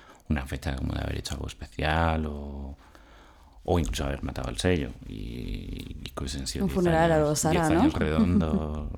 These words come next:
Speaker 2: <laughs>
Speaker 1: Me había parecido bonito. En algún momento lo pensé y en plan un recopilatorio de todo el dis-, de toda la historia del sello, pero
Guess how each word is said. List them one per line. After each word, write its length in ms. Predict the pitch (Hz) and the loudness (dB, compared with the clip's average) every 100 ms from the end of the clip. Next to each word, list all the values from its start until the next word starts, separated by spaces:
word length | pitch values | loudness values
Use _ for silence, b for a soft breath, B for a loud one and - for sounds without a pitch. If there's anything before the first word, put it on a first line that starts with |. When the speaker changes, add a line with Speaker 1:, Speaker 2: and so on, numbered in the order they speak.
| - - | -10 -10
Speaker 2:
<laughs> 160 | - - | -10 -6
Speaker 1:
Me 140 | 82 | -2
había 160 | 73 78 | 0 0
parecido 280 | 78 85 78 | -2 0 0
bonito. 280 | 78 80 | 2 2
En 220 | 80 76 64 | 2 0 0
algún 160 | 80 | 2
momento 200 | 90 90 | 4 4
lo 80 | 90 | 4
pensé 520 | 87 82 101 104 107 | 2 0 2 2 2
y 260 | 76 65 62 | 0 -4 -6
en 100 | 67 | -8
plan 160 | 67 - - | -8 -8 -8
un 100 | 60 | -8
recopilatorio 880 | 62 - - - 76 78 78 73 69 | -8 -10 -10 -8 -4 -2 -2 -4 -4
de 140 | 71 69 | -6 -6
todo 160 | 71 | -6
el 100 | 71 | -6
dis-, 320 | 71 - - | -8 -10 -12
de 160 | - 76 - - | -8 -8 -8 -10
toda 160 | - 73 | -6 -6
la 60 | |
historia 340 | 71 - 76 73 | -6 -8 -8 -6
del 100 | 69 | -6
sello, 320 | - 82 76 | -4 -2 -2
pero 140 | - | -6